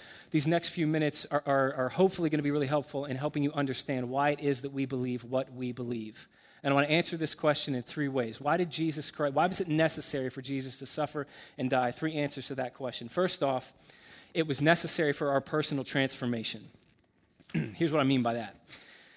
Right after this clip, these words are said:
The Bible teaches that by our design, as relational creatures created in the image of a relational God, that we are, uh, we are actually designed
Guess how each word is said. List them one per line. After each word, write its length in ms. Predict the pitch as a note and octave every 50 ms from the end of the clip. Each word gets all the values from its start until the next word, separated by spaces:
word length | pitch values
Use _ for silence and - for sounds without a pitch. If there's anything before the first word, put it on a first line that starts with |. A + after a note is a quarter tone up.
| - - - - _ _ _
The 80 | - E3+
Bible 340 | D#3 F#3 G#3+ B3+ B3+ B3
teaches 720 | A3 - - A3+ A3 G3 - - D#3 C#3 C#3 C#3 - - - - - -
that 180 | D3 D#3 - B2+
by 260 | D3+ D#3+ F3 F#3 F#3+ F3
our 300 | E3+ F3+ F3+ F3+ F3+ E3+
design, 600 | D#3 D#3 C3+ B2 C#3+ D#3 D#3 D3 C3 G#2+ G2+ G2+ G2+ - _ _ _ _ _ _ _ _ _ _ -
as 180 | D3+ D3 B2
relational 460 | C3 C#3 D3 D#3 E3+ E3+ - F#3+ F3 D3+
creatures 500 | - - E3+ E3 D#3 - D#3 C#3 - -
created 480 | - - D#3 D3 D3 D#3 D#3 D#3 D3+
in 80 | D#3 D3+
the 140 | D3 D#3+ D#3+
image 240 | C#3+ C#3+ C#3 C3
of 80 | C#3 B2
a 40 | B2
relational 520 | B2+ B2 B2+ C3+ C#3 C3+ - D3 C#3 C3
God, 400 | C3 C#3 B2+ A#2+ A#2 A#2 A#2+ D3
that 100 | C#3 C3+
we 220 | C#3+ C3+ D#3+ F3 F3
are, 260 | D#3 D3 C#3 C3+ - -
uh, 80 | D3 C3+ C3+ C#3+
we 120 | D#3 D3+
are 100 | C3+ D3
actually 460 | D#3 D3+ E3 E3 - - E3 D#3 D3 C#3+
designed 800 | B2 C3 B2 A2+ A#2 C3 D3+ D#3+ D#3 C3+ A#2+ A#2 A2+ A#2+ B2